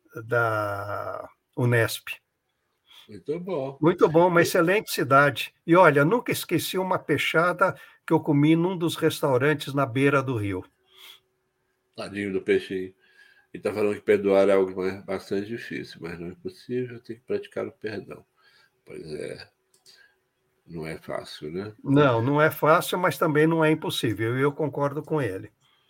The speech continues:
Speaker 2: Sim. Pessoal, então, quais foram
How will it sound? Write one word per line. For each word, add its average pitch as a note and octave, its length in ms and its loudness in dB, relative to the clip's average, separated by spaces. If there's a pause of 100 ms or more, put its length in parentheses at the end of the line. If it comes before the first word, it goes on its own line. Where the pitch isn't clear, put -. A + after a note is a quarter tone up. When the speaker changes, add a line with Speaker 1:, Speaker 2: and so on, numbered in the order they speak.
(160)
Speaker 2:
Sim. E2 480 -8 (680)
Pessoal, C3+ 340 8
então, C#3 220 6
quais E3+ 360 8
foram A#2 760 8